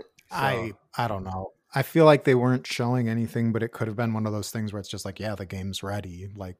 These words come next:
Speaker 1: Yeah. Like
Speaker 2: they
Speaker 1: a
Speaker 2: had already delayed it at that point, right?
Speaker 1: Yeah. Like a Fallout four type situation.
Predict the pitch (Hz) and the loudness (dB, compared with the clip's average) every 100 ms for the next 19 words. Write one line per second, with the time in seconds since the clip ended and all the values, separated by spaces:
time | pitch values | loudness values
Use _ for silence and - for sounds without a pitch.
0 | - _ 110 104 90 92 - _ - 101 | -20 _ -2 0 0 -4 -12 _ -8 0
1 | 139 143 123 135 143 120 120 113 127 107 | 2 2 4 6 6 2 0 0 -2 -2
2 | 98 - 92 - 98 95 98 95 110 _ | -10 -8 -10 -8 -12 -10 -10 -10 -12 _
3 | _ - 107 95 95 - - _ - 104 | _ -4 -2 0 -4 -14 -20 _ -8 -6
4 | - 113 104 95 87 - 98 98 110 104 | 0 2 4 0 -4 -6 -4 -6 -8 -12
5 | - 101 107 101 101 104 | -14 -16 -12 -12 -12 -20